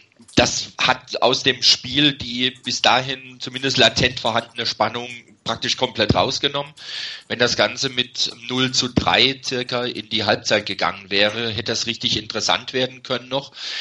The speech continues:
Nicht, dass ich jetzt glaub, dass die Niners das gewonnen hätten, aber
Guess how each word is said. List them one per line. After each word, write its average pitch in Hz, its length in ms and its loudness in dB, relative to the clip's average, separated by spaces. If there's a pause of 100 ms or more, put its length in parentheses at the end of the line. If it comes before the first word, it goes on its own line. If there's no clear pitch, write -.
(200)
Nicht, 120 180 2
dass 117 160 4
ich 120 80 6
jetzt 120 220 2
glaub, 110 240 2
dass 110 100 -4
die 113 140 -4
Niners 110 320 0
das - 180 -8
gewonnen 123 400 -2
hätten, 107 380 -6
aber 110 480 4